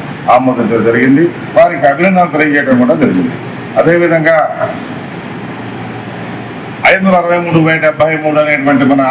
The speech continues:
ఆంధ్రప్రదేశ్ విశ్వబ్రాహ్మణ సంఘంలో ఇది వేరేటువంటి నాయకులు కూడా ప్రయత్నం చేస్తూ, వారు హైకోర్టు నుంచి మాకు తీర్పు వచ్చింది, అది వచ్చింది, ఇది వచ్చింది అని చెప్పేటువంటి మాటలు ఎవరు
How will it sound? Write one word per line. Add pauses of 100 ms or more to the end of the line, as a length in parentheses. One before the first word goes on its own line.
ఆంధ్రప్రదేశ్
విశ్వబ్రాహ్మణ
సంఘంలో (840)
ఇది (840)
వేరేటువంటి (680)
నాయకులు
కూడా
ప్రయత్నం
చేస్తూ, (420)
వారు (500)
హైకోర్టు
నుంచి
మాకు
తీర్పు
వచ్చింది, (220)
అది
వచ్చింది,
ఇది
వచ్చింది
అని
చెప్పేటువంటి
మాటలు
ఎవరు